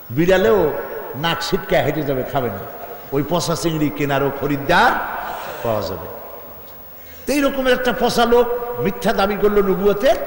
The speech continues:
কিছু উম্মত পেয়ে গেল। উম্মতেরা কয় যে, "কি আশ্চর্য কথা, আপনি নবী হইলেন, আমরা নবী মানলাম, তা সূরা কই? মোহাম্মদ সাল্লাল্লাহু আলাইহি ওয়াসাল্লামের কাছে অনবরত কোরআনের আয়াত আসে, আপনার কাছে কিছু আসে না কেন?" কয় যে, "অপেক্ষা করে আসবে।" কে বললা নবী হইলাম? তোমরা এত চেত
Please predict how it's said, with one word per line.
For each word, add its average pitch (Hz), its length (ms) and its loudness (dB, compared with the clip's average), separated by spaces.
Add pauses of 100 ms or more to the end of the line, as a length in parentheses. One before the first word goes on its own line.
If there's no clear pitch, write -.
(300)
কিছু 139 220 -4
উম্মত 196 300 -2
পেয়ে 226 220 2
গেল। 226 140 0
উম্মতেরা 220 540 0
কয় 220 200 0
যে, 202 120 -4
"কি 220 180 -2
আশ্চর্য 190 460 -4
কথা, 175 400 0 (220)
আপনি 156 260 -4
নবী 180 320 2
হইলেন, 190 300 4
আমরা 170 240 2
নবী 165 260 0
মানলাম, 160 520 2 (400)
তা 196 100 0
সূরা - 320 0
কই? 233 260 4
মোহাম্মদ 185 380 0
সাল্লাল্লাহু - 100 0
আলাইহি 190 40 2
ওয়াসাল্লামের 180 400 2
কাছে 175 220 0
অনবরত 254 480 4
কোরআনের 202 400 0
আয়াত 180 260 2
আসে, 151 320 -4 (240)
আপনার 147 300 0
কাছে 175 240 -4
কিছু 175 240 -4
আসে 143 200 0
না 160 120 0
কেন?" 113 160 -4 (280)
কয় 131 100 0
যে, 139 80 0
"অপেক্ষা 131 260 -2
করে 117 220 -2
আসবে।" 87 260 -6 (680)
কে 170 140 4
বললা 180 260 2
নবী 190 280 2
হইলাম? 175 320 2
তোমরা 190 200 0
এত 190 140 -2
চেত 190 260 -2